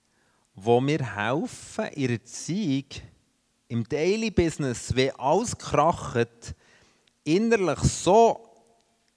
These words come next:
gefestigt zu sein, dass ich das Richtige tue.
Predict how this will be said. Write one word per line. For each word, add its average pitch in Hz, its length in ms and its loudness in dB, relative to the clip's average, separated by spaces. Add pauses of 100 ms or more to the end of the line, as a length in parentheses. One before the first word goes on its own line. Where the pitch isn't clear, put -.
(120)
gefestigt 165 600 -2
zu - 60 -6
sein, 147 100 -2
dass 135 160 -4
ich 135 160 -6 (420)
das 139 160 0
Richtige 135 420 -6
tue. 87 280 -6